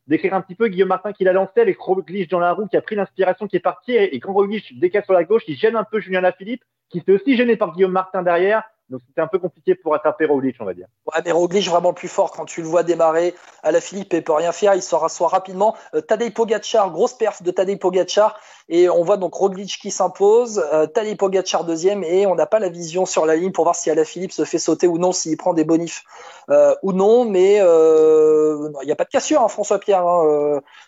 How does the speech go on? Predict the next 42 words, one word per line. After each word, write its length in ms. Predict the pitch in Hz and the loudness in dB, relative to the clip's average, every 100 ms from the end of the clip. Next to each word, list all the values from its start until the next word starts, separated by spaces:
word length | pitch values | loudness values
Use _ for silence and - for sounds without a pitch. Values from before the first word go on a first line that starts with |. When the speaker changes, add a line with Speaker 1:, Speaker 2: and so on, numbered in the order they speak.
| - | -6
Speaker 2:
il 40 | |
n'y 40 | 143 | -2
a 40 | |
pas 100 | 165 | 0
de 60 | 165 | 0
cassure, 300 | 190 254 208 | 0 2 4
il 20 | |
n'y 60 | |
aura 160 | 165 156 | 4 2
pas 120 | - - | -2 -4
une 100 | 196 | -8
seconde 380 | - 185 196 185 | -2 0 0 -2
entre 180 | - | -2
Roglic 400 | 156 160 180 180 | -2 0 -2 -4
et 20 | 151 | -2
les 160 | 180 | 0
autres, 200 | 202 - | -2 -4
hein. 60 | 160 - _ _ _ _ _ _ _ _ _ _ 139 | -12 -18 _ _ _ _ _ _ _ _ _ _ -2
Speaker 1:
Non, 140 | 156 | 0
pas 120 | 151 127 | 2 0
du 100 | 123 | 0
tout, 160 | 147 | -2
je 60 | 135 | -2
crois 220 | - 113 | 0 0
pas. 220 | 143 151 | 2 2
Et 40 | 139 | 2
puis 120 | 120 | 0
après, 220 | 113 135 | 0 -2
bon, 100 | 131 | -4
Thibaut 180 | 123 117 | -8 -10
Pinot 200 | 123 135 | -4 -2
est 40 | |
dans 100 | 120 | 0
la, 200 | 113 117 | 2 0
dans 140 | 113 120 | 0 -2
les 140 | 120 | -2
routes, 260 | 123 147 - | -2 -4 -4
dans 140 | 120 | -2
la 80 | 123 | 0
roue, 140 | 131 143 | 0 -2
pardon, 240 | 123 127 | -2 -4
du, 260 | 117 113 | -6 -8